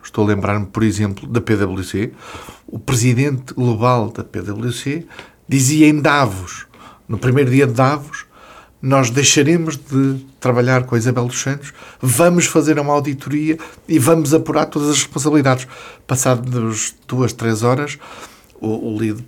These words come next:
partner da, fiscal da P W C apresenta a admissão. Esta, esta rapidez de resposta que nós não vimos, como dizias, no, no bes, não estará diretamente relacionada com pressões externas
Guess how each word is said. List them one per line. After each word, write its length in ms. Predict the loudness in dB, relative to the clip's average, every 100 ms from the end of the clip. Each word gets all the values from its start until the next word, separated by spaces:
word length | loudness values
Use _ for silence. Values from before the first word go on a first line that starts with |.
| -2
partner 420 | 2 2 0 -4 -2
da, 360 | -2 -2 -4 -10 -12
fiscal 560 | -4 -2 2 2 2 -4 -12 -10
da 140 | -8
P 140 | -4
W 180 | -2 -2
C 220 | -2 0 0
apresenta 520 | 2 0 0 0 0
a 20 |
admissão. 540 | 0 -2 -4 -2 -4 -6 -16 -20 -20 -20 -20 _
Esta, 420 | -4 0 2 2 2
esta 240 | -6 -6
rapidez 480 | -2 -2 0 4 4
de 60 | 2
resposta 640 | -2 2 2 2 -2 -8 -8 -20 -20 -12
que 120 | -4
nós 160 | -2 -2
não 120 | -2
vimos, 240 | -4 -4
como 160 | -6 -4
dizias, 340 | 0 0 0
no, 300 | 0 -4 -4 -6
no 140 | -4
bes, 320 | -2 -4 -6 -14 -20 -20 -20 -20 -20 -6
não 240 | 2 2
estará 580 | 2 2 2 4 2 -2 -6
diretamente 640 | 0 4 4 2 -2 -4
relacionada 520 | -4 -2 -2 -2 -2 -2
com 160 | -4
pressões 360 | -6 -4 -4 0
externas 580 | 0 2 0 0 -6